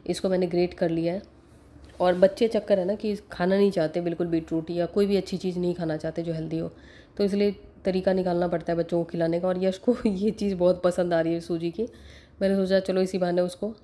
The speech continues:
जो सब्जियां नहीं पसंद है वो खिला दूँ। और इसमें मैंने नमक, चाट मसाला, थोड़ी सी काली मिर्च डालूँगी, थोड़ा सा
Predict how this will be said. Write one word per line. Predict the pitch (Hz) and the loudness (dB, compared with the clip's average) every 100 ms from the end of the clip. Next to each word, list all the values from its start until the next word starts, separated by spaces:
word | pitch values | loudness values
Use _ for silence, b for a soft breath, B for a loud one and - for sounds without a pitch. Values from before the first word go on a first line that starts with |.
| - - | -20 -12
जो | 196 185 | -4 -4
सब्जियां | 185 170 190 185 | -2 -2 0 0
नहीं | 180 | 0
पसंद | 180 175 180 | 0 -2 0
है | 180 | 0
वो | 170 | 0
खिला | 175 156 156 | -2 -2 -2
दूँ। | 175 - - - b b b b - - - | -4 -8 -20 -20 b b b b -20 -10 -6
और | 196 208 | -4 -2
इसमें | 202 202 | 0 0
मैंने | 190 190 | 2 0
नमक, | 185 180 196 196 - - | 0 0 0 -4 -12 -6
चाट | 180 175 190 | -4 -4 -4
मसाला, | 180 180 180 | -4 -4 -6
थोड़ी | 190 190 180 | -4 -2 -2
सी | 180 | -2
काली | 180 175 165 180 | -4 -2 0 0
मिर्च | 185 185 185 | -2 -2 -4
डालूँगी, | 175 175 190 226 B B B B - | -2 -4 -4 -8 B B B B -8
थोड़ा | 190 | -6
सा | 185 190 185 | -4 -4 -6